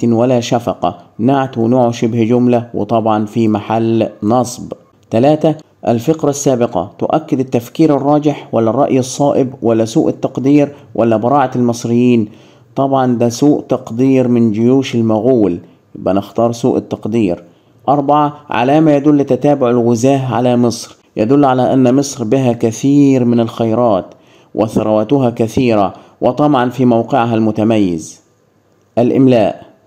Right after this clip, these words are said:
الفقرة الأولى مصر الحبيبة وطن لكل المصريين، فمصر وطن نحيا تحت سمائه ونشرب ماءه، فلنحافظ على وطننا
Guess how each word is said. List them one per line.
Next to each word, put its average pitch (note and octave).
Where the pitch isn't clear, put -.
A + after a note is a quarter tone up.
الفقرة C#3
الأولى C#3
مصر D#3
الحبيبة B2+
وطن C3+
لكل B2
المصريين، A#2
فمصر B2+
وطن C#3+
نحيا C3
تحت C3
سمائه A#2
ونشرب B2+
ماءه، A#2
فلنحافظ C#3
على C#3+
وطننا C3